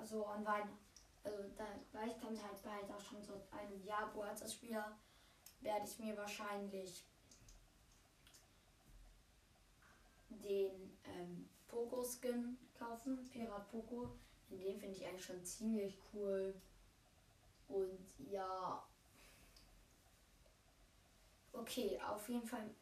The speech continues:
machen wir dann weiter mit dem Punkt, dass uns wahrscheinlich auch ein neuer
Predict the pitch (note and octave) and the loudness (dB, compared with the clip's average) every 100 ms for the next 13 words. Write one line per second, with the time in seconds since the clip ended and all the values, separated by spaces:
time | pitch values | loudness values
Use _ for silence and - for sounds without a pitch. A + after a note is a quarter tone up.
0 | - C#4 C4+ C#4+ B3+ A#3+ A3 G3 F#3+ F#3+ | 4 8 10 10 6 8 6 4 0 0
1 | A3+ A#3 - - - - - - - - | 2 2 0 -6 -12 -18 -20 -20 -20 -20
2 | - - - - - A#2 - - - - | -20 -16 -14 -14 -14 -14 -14 -16 -16 -10
3 | G#3+ G#3 A3 A#3 B3 B3 - A#3+ G#3+ A3 | -6 0 0 2 2 0 -2 4 6 4
4 | - - A3 A3 A3 A3 - A3+ A3 A3 | 0 -2 0 2 2 2 2 4 2 0
5 | G3+ G#3+ G3+ G3 F#3 | -4 -2 0 0 0